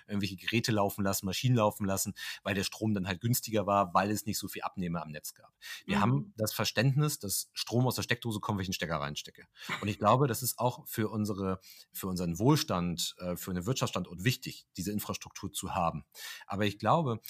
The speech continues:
Speaker 1: dass wir halt durch Digitalisierung Smart Home Komponenten das viel, viel intelligent-, intelligenter steuern können. Wir haben mittlerweile ja das, das Thema, der Strom kommt aus der Steckdose, wenn in Norddeutschland der Wind weht. Und dann habe ich den Strom. Oder ich habe ihn, habe ihn dann, wenn die,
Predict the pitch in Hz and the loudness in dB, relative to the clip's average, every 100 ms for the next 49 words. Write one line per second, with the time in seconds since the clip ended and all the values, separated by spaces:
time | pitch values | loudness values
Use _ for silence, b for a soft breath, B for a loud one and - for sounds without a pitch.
0 | B - 104 110 95 101 104 92 95 90 | B -6 -4 -2 0 0 -2 -8 -8 -8
1 | 95 85 98 143 107 82 82 - - - | -6 -2 4 4 4 -2 -8 -18 -8 -4
2 | 101 95 - 139 151 113 104 98 92 87 | 0 0 4 2 2 0 0 -2 -2 -4
3 | 90 B B 98 - 156 151 135 - 123 | -8 B B -4 0 0 0 -2 0 -2
4 | 117 120 117 117 107 - 139 76 71 82 | -2 -4 -2 -2 -2 0 0 0 -4 -14
5 | - B B 95 120 143 143 110 113 135 | -16 B B 2 4 4 4 4 4 2
6 | 139 - B 110 113 120 - _ 117 - | 0 -4 B 0 2 2 -2 _ -4 -4
7 | - - 107 - 127 131 127 B B _ | -6 -6 -4 0 2 2 0 B B _
8 | - 107 - 147 160 127 117 110 - 143 | -4 0 4 4 4 0 -2 -2 -2 -2
9 | - 123 131 156 165 113 113 110 120 135 | 0 0 2 0 0 0 0 4 4 4
10 | 120 117 120 117 107 110 117 - - - | 2 0 0 -2 0 0 -2 -6 -12 -16
11 | - B B - 113 113 107 - 123 131 | -18 B B -4 0 2 0 -4 0 2
12 | 123 110 95 - - - - B B B | 4 2 -2 -6 -10 -18 -20 B B B
13 | 120 117 113 120 117 113 123 117 117 113 | 2 4 4 2 2 0 2 2 4 6
14 | 139 147 123 113 117 110 110 107 107 | 6 4 0 -2 0 2 2 2 0